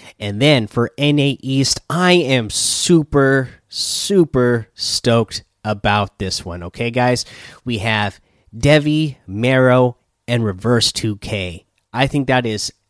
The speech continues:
absolutely awesome.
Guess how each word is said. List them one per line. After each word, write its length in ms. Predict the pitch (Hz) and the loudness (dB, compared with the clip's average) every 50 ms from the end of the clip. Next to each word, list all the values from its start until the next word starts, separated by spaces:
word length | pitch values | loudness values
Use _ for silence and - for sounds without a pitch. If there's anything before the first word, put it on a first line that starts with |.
| _ - | _ -2
absolutely 1400 | 131 135 135 139 - - - - 143 131 123 120 117 117 127 123 120 117 - 117 117 113 113 110 113 110 - _ _ _ _ _ _ _ _ _ _ | 0 0 0 0 0 -2 0 2 4 4 4 2 2 2 2 2 2 0 -4 -4 -4 -2 -2 -2 -4 -6 -8 _ _ _ _ _ _ _ _ _ _
awesome. 540 | - 113 107 104 - - - 92 82 80 | 0 0 0 0 0 -4 -6 -8 -12 -16